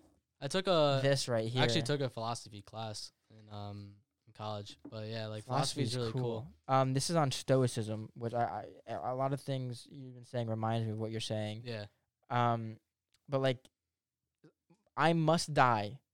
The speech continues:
Speaker 2: but must I die bawling? Like, must I die so upset that it's happening? Must I cry? Or
Speaker 1: Yeah,
Speaker 2: am I gonna
Speaker 1: yeah.
Speaker 2: accept it and realize that this is the plan that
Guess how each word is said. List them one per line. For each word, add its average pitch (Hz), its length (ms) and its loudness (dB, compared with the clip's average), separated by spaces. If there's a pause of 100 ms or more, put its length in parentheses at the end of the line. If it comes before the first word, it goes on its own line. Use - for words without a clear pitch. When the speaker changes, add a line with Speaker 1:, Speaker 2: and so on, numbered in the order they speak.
(300)
Speaker 2:
but 143 140 -4
must 143 300 2
I 123 160 0
die 120 220 2
bawling? 110 580 -2
Like, 123 140 -6
must 151 220 0
I 165 120 4
die 139 240 4
so 127 180 0
upset 123 300 0
that 120 80 2
it's 113 120 -8
happening? 120 320 0
Must 127 140 -2
I 120 40 4
cry? 120 400 0
Or 120 140 2
Speaker 1:
Yeah, 110 80 0
Speaker 2:
am 110 100 0
I 123 80 4
gonna 127 120 2
Speaker 1:
yeah. 120 60 2
Speaker 2:
accept - 440 -2
it 117 160 0
and 117 160 -4
realize 120 380 2
that 117 180 -4
this 127 160 -2
is 127 100 -2
the 120 80 -4
plan 117 320 -4
that 113 200 -4